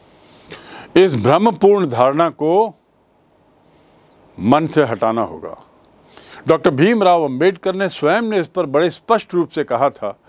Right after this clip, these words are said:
कि इस आधार पर बड़ा गंभीर दोषारोपण लगाया गया है कि केंद्रीकरण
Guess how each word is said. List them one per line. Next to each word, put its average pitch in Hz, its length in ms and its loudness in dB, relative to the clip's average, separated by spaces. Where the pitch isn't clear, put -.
कि 202 120 4
इस 247 240 0
आधार 151 540 0
पर 202 260 -4
बड़ा 160 320 0
गंभीर 139 560 -2
दोषारोपण 147 800 -2
लगाया 131 400 0
गया 127 260 -6
है 135 200 -4
कि 190 140 -2
केंद्रीकरण 196 1000 0